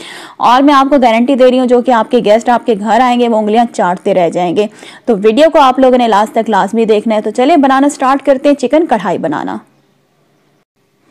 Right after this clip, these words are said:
जी, तो चूल्हे के ऊपर मैंने एक कढ़ाई रख दी है और इसके अंदर हम डालेंगे ऑयल। तो तकरीबन एक कप मैं इसमें डालूंगी ऑयल। ऑयल डालने के बाद आपने ऑयल को अच्छी तरह से गर्म करना है।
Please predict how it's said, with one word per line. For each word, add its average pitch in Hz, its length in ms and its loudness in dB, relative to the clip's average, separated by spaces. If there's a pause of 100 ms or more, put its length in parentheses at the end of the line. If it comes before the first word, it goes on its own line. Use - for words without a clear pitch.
(200)
जी, 285 140 2
तो 285 200 2
चूल्हे 277 300 0
के 330 80 0
ऊपर 302 160 2
मैंने 277 220 2
एक 277 120 -2
कढ़ाई 226 340 0
रख 254 180 2
दी 247 180 -4
है 254 80 2
और 226 180 2
इसके 226 240 -6
अंदर 233 240 -2
हम 226 200 -2
डालेंगे 208 560 -2
ऑयल। 220 360 0
तो 226 160 -2
तकरीबन 208 540 -2 (100)
एक 311 260 0
कप 254 200 0
मैं 214 120 -2
इसमें 214 260 -4
डालूंगी 202 460 -2 (180)
ऑयल। 190 280 -2 (1000)
ऑयल 285 300 2
डालने 285 300 4
के 285 80 2
बाद 240 240 2
आपने 220 320 0
ऑयल 202 260 0
को - 120 -4
अच्छी 285 320 -2
तरह 208 240 -2
से 269 180 -2
गर्म 196 280 0
करना - 300 -4
है। 214 120 -8